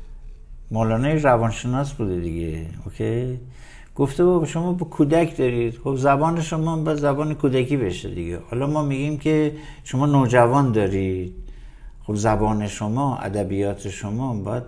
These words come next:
نوجوانانه باشه دیگه، ولی شما رو نمیپذیره، شما ارتباطتون قطع میشه. یعنی یک دنیایی دارن نوجوانا، این دنیای والدین،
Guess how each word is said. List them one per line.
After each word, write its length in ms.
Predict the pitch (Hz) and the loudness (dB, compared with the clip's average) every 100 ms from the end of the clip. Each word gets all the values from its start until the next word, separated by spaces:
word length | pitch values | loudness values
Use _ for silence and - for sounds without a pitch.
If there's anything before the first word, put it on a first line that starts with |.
| 131 92 | -10 -8
نوجوانانه 920 | 95 95 98 98 95 98 95 101 151 | -6 -4 -2 0 0 -2 -2 0 0
باشه 380 | 156 107 - 95 | 2 0 -4 -6
دیگه، 240 | 87 87 | -6 -6
ولی 300 | 90 95 107 | -4 -4 -6
شما 300 | 127 123 123 | -6 -6 -4
رو 80 | 139 | -2
نمیپذیره، 880 | 143 156 160 151 113 104 95 92 82 | 0 2 2 2 0 -4 -4 -6 -8
شما 280 | - 104 120 | -8 -8 -4
ارتباطتون 920 | 110 95 101 101 120 127 123 131 123 | -4 -4 -6 -6 -6 -8 -10 -10 -6
قطع 460 | 117 92 85 - - | -4 -6 -6 -12 -14
میشه. 240 | - - - - - - - - - - - - - | -16 -16 -18 -20 -20 -18 -20 -20 -20 -20 -20 -20 -6
یعنی 640 | 110 135 147 151 185 107 - - - - - - - - - - - - - - - 147 | 0 2 4 2 0 -2 -6 -16 -18 -20 -20 -20 -20 -20 -20 -20 -20 -18 -18 -18 -2 4
یک 320 | 165 135 120 | 6 6 4
دنیایی 640 | 127 120 120 127 143 151 | 4 4 4 6 8 6
دارن 380 | 120 101 95 92 | 4 0 0 -2
نوجوانا، 1080 | 92 92 90 90 87 90 87 87 85 80 85 - - - - - - - | -4 -4 -2 0 0 -2 -2 -4 -6 -8 -12 -14 -18 -20 -20 -12 -10 -2
این 360 | 165 202 165 | 0 0 0
دنیای 720 | 131 127 127 123 123 123 123 120 | 2 2 2 2 4 4 4 2
والدین، 1000 | 120 120 120 120 117 156 151 104 87 | 2 2 2 0 2 4 4 2 -4